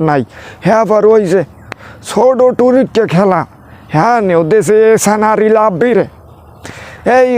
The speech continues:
রাব্বি, হে, হে ভাই, ব্যাটিং না বোলার না ফিল্ডিং, কোনটা হে? আমার একটু বুঝাইতে হতে পারো যে এই দে লইগে হারে ক্যাপ্টেন দেছো তোমরা।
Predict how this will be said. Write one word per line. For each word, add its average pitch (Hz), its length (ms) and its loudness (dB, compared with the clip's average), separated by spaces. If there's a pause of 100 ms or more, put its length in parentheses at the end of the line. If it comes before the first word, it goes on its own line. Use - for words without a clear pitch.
রাব্বি, 214 420 0 (800)
হে, 202 160 2 (580)
হে 160 120 0 (180)
ভাই, 190 140 0 (120)
ব্যাটিং 175 420 0 (160)
না 156 80 -2 (140)
বোলার 190 380 2 (100)
না 170 60 0 (100)
ফিল্ডিং, 202 360 0 (160)
কোনটা 254 460 2
হে? 160 120 2 (160)
আমার 165 260 0
একটু 170 240 -2
বুঝাইতে 185 360 0
হতে 233 200 0
পারো 202 160 2 (100)
যে 170 60 0 (200)
এই 226 100 2 (100)
দে 247 80 2 (160)
লইগে 233 380 2
হারে 165 240 0
ক্যাপ্টেন 147 380 0
দেছো - 200 -6 (100)
তোমরা। 107 220 -4